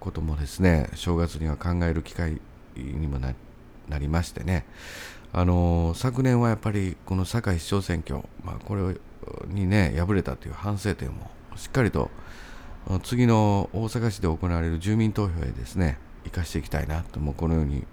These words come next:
も思っております。まあ、都構想ウォークっていうか、まあ、そういったイベントもですね、まあ、始まっておりまして、まあ、大阪市の、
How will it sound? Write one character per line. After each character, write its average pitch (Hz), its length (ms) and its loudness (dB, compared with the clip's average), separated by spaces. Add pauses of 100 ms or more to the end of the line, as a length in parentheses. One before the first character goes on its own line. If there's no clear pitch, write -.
も 76 200 -4
思 71 180 -6
っ - 20 -8
て - 120 -6
お 71 40 -2
り 65 80 -2
ま 67 80 -4
す。 - 120 -14 (720)
ま 101 140 2
あ、 92 60 2
都 117 140 -2
構 147 200 4
想 135 140 0
ウ 147 120 6
ォ 143 40 4
ー - 60 -2
ク - 60 -4
っ - 40 -4
て - 120 -6
い 73 40 0
う - 20 -14
か、 - 180 -8 (160)
ま 104 120 2
あ、 - 20 0
そ 139 180 4
う 139 60 6
い - 20 0
っ 135 40 -4 (120)
た 113 340 4
イ 101 60 -2
ベ 110 140 2
ン 107 80 0
ト - 80 -6
も 82 100 -2
で - 80 -6
す - 140 -10
ね、 78 340 0
ま 80 120 -6
あ、 76 40 -4
始 85 240 -4
ま 85 120 2
っ - 20 -8
て - 100 -4
お 82 60 2
り 80 100 -2
ま 82 140 0
し - 120 -12
て、 78 240 2 (640)
ま 107 120 2
あ、 - 100 2
大 120 120 2
阪 131 260 0
市 113 140 -2
の、 80 260 2